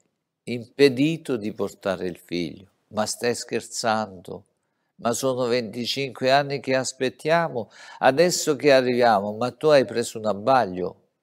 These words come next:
Abramo, ma tu non sei normale." Chiamava tutti i servi per dire: "Ma legatelo per piacere, è impazzito mio marito."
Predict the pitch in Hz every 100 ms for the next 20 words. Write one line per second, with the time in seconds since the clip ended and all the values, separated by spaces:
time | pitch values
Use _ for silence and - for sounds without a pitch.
0 | _ _ 98 120 147 117 87 95 110 120
1 | - 165 143 143 135 113 - 160 170 135
2 | 101 95 _ _ _ - 123 117 120 135
3 | 123 101 90 - - _ _ _ _ _
4 | _ 151 147 160 156 147 - 180 - 160
5 | 151 175 175 165 160 160 160 127 175 170
6 | 156 143 131 127 123 185 202 196 156 131
7 | 139 123 135 131 - 127 120 135 147 135
8 | 143 - 170 165 165 156 156 151 151 143
9 | 143 110 -